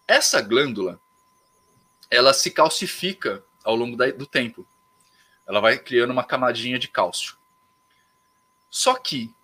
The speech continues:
a gente sabe o que a glândula pineal faz. A glândula pineal é responsável pela liberação de mi-, mi-, de mil-, mi-, mila-, me-, me-, me-, carai, mano. Não sai a palavra.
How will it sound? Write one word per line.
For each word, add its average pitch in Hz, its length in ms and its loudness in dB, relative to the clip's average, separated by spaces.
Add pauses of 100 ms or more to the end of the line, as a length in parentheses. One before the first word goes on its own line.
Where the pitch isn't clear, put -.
(420)
a 170 100 -2
gente 208 280 -2
sabe 147 400 0
o 110 40 -4
que 127 100 -6
a - 20 -2
glândula 104 360 -6
pineal 95 320 -4
faz. - 500 -14 (1040)
A 113 80 0
glândula 156 400 2
pineal 113 540 2
é 104 40 -4
responsável 123 600 0
pela 117 160 -2
liberação 110 560 -4
de 120 120 -10
mi-, 131 280 -8
mi-, 139 400 -4
de 104 180 -14
mil-, 127 600 -12 (1700)
mi-, 113 280 -12 (100)
mila-, 110 480 -16 (680)
me-, - 360 -18 (140)
me-, 107 380 -20 (160)
me-, 110 220 -18 (120)
carai, 117 360 0
mano. 87 200 -8 (540)
Não 131 140 -6
sai 127 240 6
a - 60 2
palavra. 101 340 -4